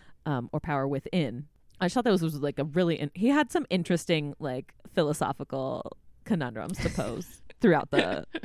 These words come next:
Speaker 1: throughout the story, I thought.
Speaker 2: Yeah, yeah,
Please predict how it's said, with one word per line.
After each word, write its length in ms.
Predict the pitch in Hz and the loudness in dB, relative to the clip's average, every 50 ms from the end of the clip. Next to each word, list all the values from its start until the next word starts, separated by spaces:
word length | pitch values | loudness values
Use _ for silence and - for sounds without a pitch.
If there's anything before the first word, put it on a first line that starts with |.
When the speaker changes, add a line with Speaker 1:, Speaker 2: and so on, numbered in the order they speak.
| - - - - - | -12 -14 -16 -6 0
Speaker 1:
throughout 280 | - 254 196 165 160 - | 4 4 6 6 4 2
the 100 | - - | -2 -6
story, 300 | - - 123 107 107 - | -8 -6 -6 -6 -4 -4
I 120 | - - | -4 -6
thought. 260 | - - - - - - - _ - - - - - _ - - | -6 -6 -10 -10 -12 -14 -18 _ -20 -20 -20 -20 -20 _ -12 -6
Speaker 2:
Yeah, 300 | 247 196 - 262 254 - - - - | -4 -4 -2 -4 -4 -8 -10 -14 -14
yeah, 300 | - - - - - 214 | -12 -10 -8 -8 -8 -8